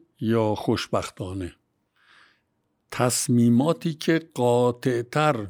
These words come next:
می‌توانم عملی کنم، تصمیماتی هستند که دلم باهاشون همراهند. اما جریاناتی که حتی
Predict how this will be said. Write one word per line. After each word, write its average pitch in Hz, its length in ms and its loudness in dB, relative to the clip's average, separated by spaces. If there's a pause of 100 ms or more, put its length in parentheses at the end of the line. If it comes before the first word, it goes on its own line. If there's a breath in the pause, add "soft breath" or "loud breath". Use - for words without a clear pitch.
(140)
می‌توانم 110 840 -2
عملی 101 420 -2
کنم، 117 580 -4 (800)
تصمیماتی 117 840 0
هستند 131 680 -2
که 104 140 -8
دلم 123 600 0 (380)
باهاشون 113 640 0 (380)
همراهند. 101 600 -6 (2000 soft breath)
اما 196 500 2 (240)
جریاناتی 139 760 4
که 165 380 -2
حتی 127 720 0